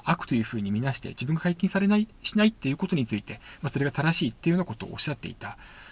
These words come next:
まあ、それがフィジカルを購入するっていう方を増やしたってことも言えるかもしれないんですけれども、デジタルを解禁されてないことには、やはりあの、触れたくても触れられない方、例えばレンタルが遠くて行けないとか、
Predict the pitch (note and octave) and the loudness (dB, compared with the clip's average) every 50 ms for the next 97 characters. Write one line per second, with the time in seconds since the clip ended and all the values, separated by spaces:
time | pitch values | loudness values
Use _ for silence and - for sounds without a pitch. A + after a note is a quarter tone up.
0 | - - - G3 E3 - - F#3 G#3 A3+ - C#4+ C#4 C4 - - - A#3+ - - | -20 -4 0 2 2 2 4 4 4 4 4 2 -2 -2 -4 0 2 2 2 4
1 | - G3 D#3+ - F#3+ - - - F3 F3 F#3 F#3+ F#3+ F#3+ F3 - - G3+ A3 A3 | 2 0 0 0 0 -4 -4 0 2 6 6 8 6 6 4 2 2 2 2 0
2 | - - - D#3+ D3 - F3 - F#3+ C3 - - F#3 A#3+ D4+ - - C3+ B2 - | -2 -6 -8 -6 -4 -4 -2 0 0 -2 0 2 2 2 2 2 0 -4 -4 -4
3 | - G3+ - B3+ A3+ A3 A2+ - - - C3 C3+ E3+ G3 A3+ - D3 B2+ A2 - | -6 -4 -4 -2 -2 -2 -2 -2 -6 -6 -2 0 2 2 2 0 -2 -4 -4 -4
4 | - C#3+ C#3 C#3+ E3+ F3 D3 A2 G#2 - - - A2 G#2+ G#2+ A#2 B2+ B2+ A2 G2+ | -2 -2 0 2 2 2 2 0 -2 -4 -6 -8 -8 -4 -2 0 0 0 -2 -2
5 | - - - - - - - - - - - - - - - - - C4+ - D#4+ | -6 -12 -18 -18 -18 -18 -20 -20 -20 -20 -20 -20 -20 -20 -4 0 2 2 4 4
6 | C4 D3 - - C#3 C3+ - D#3+ D3+ - E3 D#3 D#3+ - - E3+ F3+ F3+ - - | 2 2 2 0 -2 0 0 -2 0 2 0 0 0 0 2 4 4 4 4 2
7 | A#2 A2 C#3 C3 A#2 G#2 G#2 G2 G2 - - - - - - - C3 F#3+ G#3+ E3+ | -2 -2 2 2 4 4 4 0 -2 -4 -8 -16 -20 -14 -8 0 0 2 2 2
8 | A#2+ G#2+ G#2 G#2 G#2 G2+ G2+ G2 G2 - - - - E3+ G#3 - C#4 - - - | 2 2 2 2 0 0 0 -2 -4 -6 -8 -4 0 0 0 0 0 -2 -2 -2
9 | A2+ - C3+ C#3 D3 D3+ D#3 D3 D#3 D#3 D#3 D#3 D#3 - - - - - - C3 | 0 0 0 0 2 2 2 0 0 0 0 0 -2 -4 -4 -4 -4 -4 -4 0
10 | - F#3+ D#3+ G#2+ A2 D#3 G#3 A#3+ - F#3 - A2 - - - - - - - - | 2 2 2 4 6 6 6 6 6 2 0 0 -4 -8 -14 -16 -20 -20 -20 -20
11 | - - - - - F3+ F3+ - - - - - - - A2+ - F3 F3 E3 E3+ | -20 -16 -4 2 2 2 2 2 -2 -4 -4 -2 -4 -2 2 4 4 4 4 2
12 | - - - - | -2 -10 -14 -16